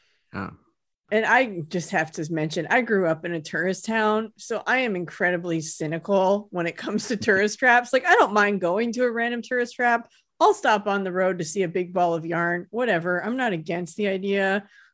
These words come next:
Speaker 2: but I, I do have, like, the cynicism towards things that are meant to bait tourists because I know exactly how that works. This site was first dubbed Mystery Hill by William Goodwin,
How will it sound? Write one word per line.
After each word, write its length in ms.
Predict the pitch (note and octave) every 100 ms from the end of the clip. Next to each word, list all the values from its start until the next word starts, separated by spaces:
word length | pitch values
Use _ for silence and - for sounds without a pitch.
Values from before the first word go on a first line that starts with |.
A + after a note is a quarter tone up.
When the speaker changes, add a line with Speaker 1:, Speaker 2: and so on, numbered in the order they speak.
| -
Speaker 2:
but 100 | G3
I, 160 | A3 A3
I 100 | A3+
do 180 | A3 A3+
have, 200 | G#3 F#3
like, 220 | E3 D#3+
the 80 | E3
cynicism 920 | - F3+ E3+ E3+ E3+ D#3 D#3+ D3 E3 _ -
towards 460 | F#3+ D#3+ D#3 D#3
things 360 | - D#3+ E3 D3+
that 120 | E3
are 80 | D3+
meant 240 | D3+ C3+
to 100 | -
bait 340 | C#3+ D3 C#3 -
tourists 460 | D#3+ C3 C#3+ D#3
because 260 | - D#3 D#3+
I 80 | D3+
know 160 | D#3+
exactly 400 | - C#3+ - -
how 140 | C3+ C#3
that 120 | -
works. 440 | A#2 C3 _ - _ - - - _ _ -
This 240 | G#3+ E4
site 240 | - D#4 A#3+
was 160 | A#3+
first 400 | - B3 D4 D4+
dubbed 200 | C4 B3
Mystery 460 | A3 A3+ - A3+ G#3
Hill 280 | F#3+ A3+ A#3+
by 220 | F#3+ E3
William 480 | E3 G3 G#3+ G3 F3+
Goodwin, 680 | - F4+ B3 G3 F#3 G3